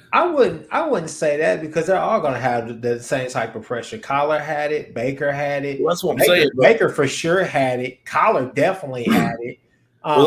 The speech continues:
Speaker 2: look, yeah.
Speaker 1: Jalen, Jalen was like, "Hey, man, look, you coming over here, you better be able to pass the ball, blah, blah, blah."
Speaker 2: <laughs> Yeah.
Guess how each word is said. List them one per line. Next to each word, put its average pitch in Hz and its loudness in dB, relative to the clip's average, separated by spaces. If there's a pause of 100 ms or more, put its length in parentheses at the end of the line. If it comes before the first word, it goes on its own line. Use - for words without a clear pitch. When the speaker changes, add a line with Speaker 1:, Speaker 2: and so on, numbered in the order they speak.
Speaker 2:
look, 151 -8
yeah. 170 8
Speaker 1:
Jalen, 139 0
Jalen 147 2
was 123 -2
like, 113 -4 (100)
"Hey, 170 -4
man, 135 0
look, 143 4 (240)
you 160 -4
coming 196 2
over 170 6
here, 165 2
you 147 -6
better 165 4
be 151 -2
able 139 2
to - -20
pass 139 -2
the 131 -20
ball, 131 -2
blah, 131 0
blah, 123 -2
blah." 127 -4
Speaker 2:
<laughs> - -16
Yeah. - -10